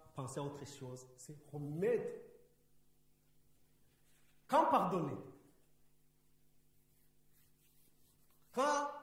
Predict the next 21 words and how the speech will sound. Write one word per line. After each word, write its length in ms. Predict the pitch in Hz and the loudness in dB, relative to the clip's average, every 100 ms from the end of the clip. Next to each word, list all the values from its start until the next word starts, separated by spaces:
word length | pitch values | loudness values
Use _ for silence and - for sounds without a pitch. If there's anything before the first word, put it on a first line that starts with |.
| - - - _ _ _ | -18 -20 -20 _ _ _
comme 240 | 240 247 226 | 0 2 4
dans 720 | 240 233 214 208 180 - - - - - | 6 6 6 4 0 -4 -10 -16 -20 -10
cet 220 | - 208 | -4 4
exemple 360 | 226 208 220 185 | 4 4 2 2
du 80 | - | 0
serviteur 500 | 190 151 - 220 214 | -2 -4 -4 -4 -2
que 80 | |
nous 120 | 185 147 | -4 -2
venons 180 | 170 | -4
de 80 | 175 | -2
voir, 760 | 160 131 165 226 - - - - - - - _ _ _ | -4 -2 0 0 0 -6 -14 -20 -20 -20 -20 _ _ _
il 120 | 247 262 | 0 2
a 100 | 262 | 2
demandé, 420 | 208 185 185 185 185 | 2 2 0 0 0
il 60 | |
a 80 | 220 | 0
demandé 340 | 190 185 175 202 | 2 0 2 0
pardon 760 | - 247 190 175 214 440 - - - - | 2 2 4 2 2 0 -4 -12 -20 -6
pour 160 | 233 | 2
être 360 | 214 - - - | 4 4 2 0
pardonné. 540 | 170 151 156 156 143 | -2 -2 -2 -4 -4